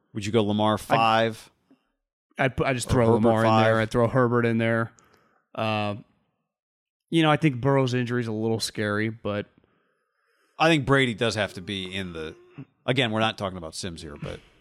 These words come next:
Speaker 1: I think Brady's
Speaker 2: Yeah.
Speaker 1: gotta be in the draft ahead of Dak. I mean, we can't, you wouldn't, the, the Cowboys just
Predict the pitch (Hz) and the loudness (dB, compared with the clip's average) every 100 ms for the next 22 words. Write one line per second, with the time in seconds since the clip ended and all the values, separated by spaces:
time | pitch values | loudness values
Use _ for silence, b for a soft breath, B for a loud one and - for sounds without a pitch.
0 | _ - 131 95 107 123 120 98 117 104 | _ -2 -2 -2 2 2 4 2 0 0
1 | 92 90 82 - 82 78 - _ _ _ | 0 -6 -6 -6 -6 -6 -12 _ _ _
2 | _ _ _ _ _ _ _ _ - 107 | _ _ _ _ _ _ _ _ -4 -2
3 | 110 113 92 104 107 101 95 - - _ | 2 2 0 0 2 2 -2 -8 -20 _
4 | _ _ _ _ _ _ _ 131 139 135 | _ _ _ _ _ _ _ 2 2 4
5 | 180 143 143 165 143 - - _ - 151 | 0 0 2 2 0 -10 -20 _ -16 -16
6 | - 143 160 170 160 139 131 | -6 -2 2 4 4 2 -2